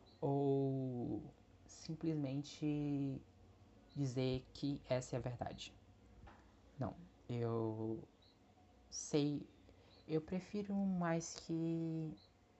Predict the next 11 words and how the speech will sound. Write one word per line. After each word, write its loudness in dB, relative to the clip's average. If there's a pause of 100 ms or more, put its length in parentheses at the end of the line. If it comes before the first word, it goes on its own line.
(400)
vocês, 0 (460)
se-, -4
seria 6
legal 8
se -4
vocês 2 (400)
pesquisassem 4
um 2
pouco 0
a 4
respeito. -2